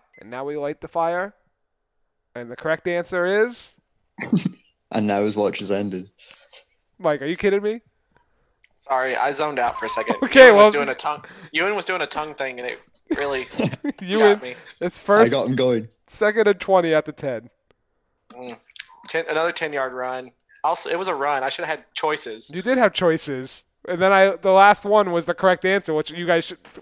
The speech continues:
Speaker 1: Ewan, <laughs> which you guys should know. <laughs>
Speaker 3: Uh, ten-yard run, season six.
Speaker 2: Play mind games.
Speaker 1: All right, ten-yard run, season six.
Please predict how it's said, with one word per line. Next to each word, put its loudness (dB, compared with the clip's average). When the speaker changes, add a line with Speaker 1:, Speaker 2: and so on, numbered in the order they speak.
Speaker 1:
Ewan, 0
<laughs> 2
which 4
you 2
guys 2
should -6
know. 0
<laughs> -12
Speaker 3:
Uh, 0
ten-yard -2
run, -4
season -12
six. -10
Speaker 2:
Play 0
mind 0
games. -4
Speaker 1:
All -2
right, -2
ten-yard 0
run, -4
season -12
six. -14